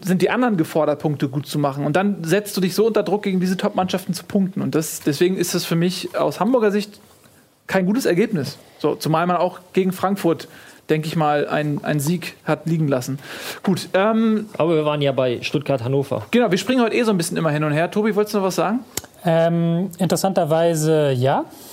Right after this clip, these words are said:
Speaker 3: Ähm, <laughs> sind
Speaker 1: Ja,
Speaker 3: super, oder?
Speaker 1: dann mach das doch.
Speaker 3: Ähm, Hannover hat auch in der Hinrunde interessanterweise jetzt gegen Wolfsburg und gegen Bremen dann vier Punkte geholt.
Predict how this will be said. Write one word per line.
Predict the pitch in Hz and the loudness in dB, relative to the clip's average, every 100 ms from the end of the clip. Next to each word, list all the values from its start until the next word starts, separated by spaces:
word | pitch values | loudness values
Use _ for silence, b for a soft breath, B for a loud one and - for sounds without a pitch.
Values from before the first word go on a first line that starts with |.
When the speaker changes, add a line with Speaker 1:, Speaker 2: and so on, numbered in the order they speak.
| B B B B B B - 165 | B B B B B B -4 0
Speaker 3:
Ähm, | 156 151 | 0 0
<laughs> | 151 415 170 - - - 175 147 156 | 2 2 2 0 0 0 0 0 0
sind | 143 156 | 2 2
Speaker 1:
Ja, | 135 | 2
Speaker 3:
super, | 156 | 2
oder? | 139 | 2
Speaker 1:
dann | 190 | 2
mach | 320 294 | 0 0
das | 190 | 0
doch. | 175 | 0
Speaker 3:
Ähm, | - B B B | -2 B B B
Hannover | 190 190 262 240 214 214 208 220 240 - - - - | 0 2 2 2 2 2 0 -2 -8 -12 -14 -14 -12
hat | - 214 220 | -2 -2 2
auch | 220 | 2
in | 226 | 4
der | 196 | 2
Hinrunde | 185 269 170 151 | 4 2 4 2
interessanterweise | 180 151 180 156 156 156 143 | 0 0 0 0 2 2 2
jetzt | 160 156 - | 0 0 0
gegen | 165 151 | 0 4
Wolfsburg | 160 160 160 156 | 2 2 0 0
und | |
gegen | 147 151 139 | 0 0 2
Bremen | 151 156 151 | 0 0 0
dann | 151 139 | 0 0
vier | 175 160 | 0 0
Punkte | 170 151 151 | 0 0 2
geholt. | 147 226 | 2 2